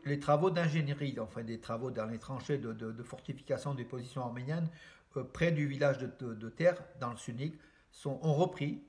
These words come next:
après l'agression des Azéris qui a coûté la vie à quatre soldats arméniens et sans doute huit soldats azéris. Donc lors du, euh, il y a, il y a trois jours de ça, quand les Azéris sont venus, euh, dire aux Arméniens, « Il faut arrêter de, de creuser des tranchées », et puis ils ont tiré, enfin c'est la provocation.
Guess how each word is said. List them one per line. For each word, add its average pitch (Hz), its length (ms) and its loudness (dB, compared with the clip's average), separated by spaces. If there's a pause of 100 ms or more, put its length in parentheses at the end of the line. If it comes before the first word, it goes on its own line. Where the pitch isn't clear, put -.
(180)
après 170 320 4
l'agression 151 480 2
des 147 220 2
Azéris 139 400 2
qui - 100 -4
a 120 60 4
coûté 135 260 -6
la 135 140 2
vie 135 140 0
à 131 60 0
quatre 160 220 -2
soldats 139 280 -2
arméniens 127 420 -4 (300)
et - 60 -10
sans 135 180 -2
doute 139 160 -2
huit 151 160 -2
soldats 135 360 2 (160)
azéris. 123 420 -4
Donc 120 220 -8
lors 120 200 -4
du, 117 220 -8 (300)
euh, 120 80 -8
il 120 60 -6
y 113 60 -4
a, 113 220 -2
il 120 40 -10
y 120 40 -4
a 113 40 -4
trois 147 260 4
jours 143 120 -2
de - 60 -8
ça, 131 200 2 (140)
quand 117 180 -4
les 117 180 -8
Azéris 127 360 -4
sont 120 160 -8
venus, 123 360 -8 (320)
euh, 120 140 -6
dire 135 300 -6
aux 127 160 -2
Arméniens, « 120 360 -4
Il - 60 -6
faut 120 120 -4
arrêter 123 280 -2
de, 117 160 -6
de 113 140 -8
creuser 120 340 -6
des 117 140 -10
tranchées », 117 360 -8
et 131 40 -4
puis 120 180 -10
ils 127 80 -10
ont 117 60 -8
tiré, 160 400 -2
enfin 110 200 -4
c'est 117 120 -12
la 107 80 -4
provocation. 120 640 -4